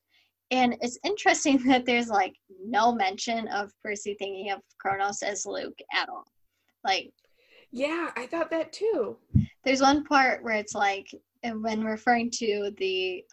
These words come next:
Speaker 1: enemy demigods, he refers to them as Luke's men, and that's it.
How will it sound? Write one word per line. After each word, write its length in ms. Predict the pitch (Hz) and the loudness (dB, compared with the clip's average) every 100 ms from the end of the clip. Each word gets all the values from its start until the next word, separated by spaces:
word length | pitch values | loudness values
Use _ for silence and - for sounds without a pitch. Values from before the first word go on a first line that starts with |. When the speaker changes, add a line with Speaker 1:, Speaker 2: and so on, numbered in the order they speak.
| _ _ _ | _ _ _
Speaker 1:
enemy 400 | 214 214 208 196 190 | -6 -4 -4 -6 -2
demigods, 680 | 185 190 202 240 262 262 - | -2 -2 0 2 2 -2 -8
he 240 | 233 220 | -8 -8
refers 480 | 208 208 - 214 208 | -8 -10 -8 -8 -8
to 80 | 214 | -10
them 140 | 202 | -8
as 260 | 175 190 - | -6 -6 -8
Luke's 480 | 180 185 208 220 - | -10 -6 -6 -6 -4
men, 320 | 254 254 277 285 _ _ _ - | -2 0 -2 -4 _ _ _ -8
and 60 | |
that's 280 | 220 226 - - - | -4 -4 -6 -8 -2
it. 200 | 202 | -2